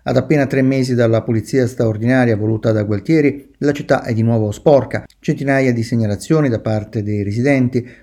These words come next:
tutta colpa di Albano e degli accordi sindacali ama. Il sequestro della discarica di Albano, soluzione tampone individuata dall'ex giunta Raggi, ha riportato improvvisamente Roma al punto di partenza.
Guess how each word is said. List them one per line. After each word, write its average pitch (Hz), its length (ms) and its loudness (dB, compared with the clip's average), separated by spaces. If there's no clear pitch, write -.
tutta 170 280 0
colpa 139 260 2
di 110 140 0
Albano 139 400 0
e 147 60 0
degli 123 180 0
accordi 113 420 -4
sindacali 110 560 -2
ama. 120 440 0
Il 180 340 4
sequestro 156 440 -2
della 127 200 0
discarica 113 500 -2
di 104 80 -4
Albano, 117 440 -2
soluzione 113 560 -6
tampone 127 560 0
individuata 101 600 -4
dall'ex 107 540 -6
giunta 113 420 -4
Raggi, 139 600 -4
ha 139 160 0
riportato 127 640 -2
improvvisamente 120 720 -2
Roma 101 260 -2
al 113 140 -8
punto 107 320 -4
di 101 80 -8
partenza. 123 680 -2